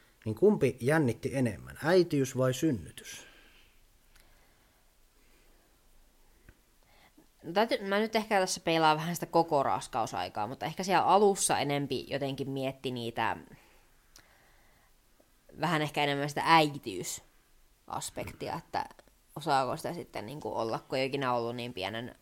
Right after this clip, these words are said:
Speaker 2: lapsen kanssa tai vauvan kanssa tekemisissä, ja että miten sitä sitten osaa niinku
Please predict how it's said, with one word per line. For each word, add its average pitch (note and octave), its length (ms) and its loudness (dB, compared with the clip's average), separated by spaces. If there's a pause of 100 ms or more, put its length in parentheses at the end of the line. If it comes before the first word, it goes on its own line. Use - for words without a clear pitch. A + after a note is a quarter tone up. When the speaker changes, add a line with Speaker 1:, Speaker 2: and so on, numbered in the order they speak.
(160)
Speaker 2:
lapsen D3+ 440 -8
kanssa D#3+ 300 -4
tai D#3+ 180 -2
vauvan C#3+ 320 -4
kanssa E3 260 -6
tekemisissä, B2 760 -8
ja G#2 180 -10
että - 280 -12 (920)
miten C3 320 -10
sitä C#3+ 180 -8
sitten A#2 400 -8
osaa A2 360 -6
niinku F#2+ 300 -12